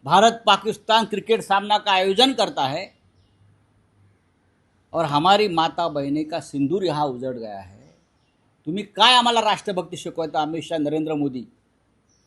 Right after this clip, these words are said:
तुम्हाला पदावरून देशाच्या सुद्धा जावं लागेल.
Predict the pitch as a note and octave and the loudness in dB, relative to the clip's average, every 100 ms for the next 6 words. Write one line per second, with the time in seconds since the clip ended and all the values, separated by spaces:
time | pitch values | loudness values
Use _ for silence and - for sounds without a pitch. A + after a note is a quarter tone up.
0 | _ _ - D3 E3 E3 F3 F#3+ F#3 C#3+ | _ _ -10 -4 0 2 4 2 -2 -2
1 | D#3 D#3 D#3 E3 F#3+ G#3+ C#3 C#3+ - D#3 | 0 0 -2 -4 -8 -10 -8 -6 -4 -4
2 | D3+ E3+ D#3+ F#3 F3 G3 F3+ F3 E3 D#3+ | -2 -4 -4 -2 6 6 8 6 6 4
3 | C#3+ A#2+ G#2 - | 2 0 -6 -20